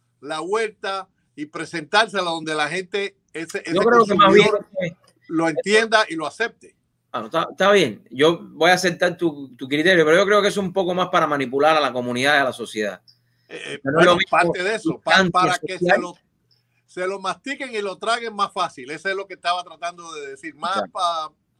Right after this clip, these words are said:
Speaker 1: pa-, eh, que estaba buscando una palabra que no me vino ni en inglés <laughs> ni en español.
Speaker 2: Ni en español, en creolo a lo mejor se te viene.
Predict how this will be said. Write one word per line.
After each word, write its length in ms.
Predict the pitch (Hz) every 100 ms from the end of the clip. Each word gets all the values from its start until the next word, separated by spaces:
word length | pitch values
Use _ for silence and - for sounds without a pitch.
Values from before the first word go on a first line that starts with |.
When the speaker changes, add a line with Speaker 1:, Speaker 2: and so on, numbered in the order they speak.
| _ _ _ _
Speaker 1:
pa-, 160 | - - 156 -
eh, 160 | 151 -
que 100 | 180
estaba 220 | 180 220
buscando 380 | 226 214 233 220
una 140 | 214
palabra 360 | 202 220 247 214
que 80 | 185
no 120 | 185
me 120 | 208
vino 240 | 214 226 208
ni 120 | 190
en 100 | 185
inglés 400 | 185 185 240 233
<laughs> 40 | _
ni 100 | 220 -
en 120 | 220
español. 340 | 202 - - 135
Speaker 2:
Ni 60 |
en 60 | 139
español, 540 | 131 139 147 135 120 -
en 160 | 127
creolo 420 | 123 127 135 156 170
a 40 |
lo 80 | 127
mejor 260 | 120 135
se 80 | 139
te 80 | 110
viene. 220 | 101 127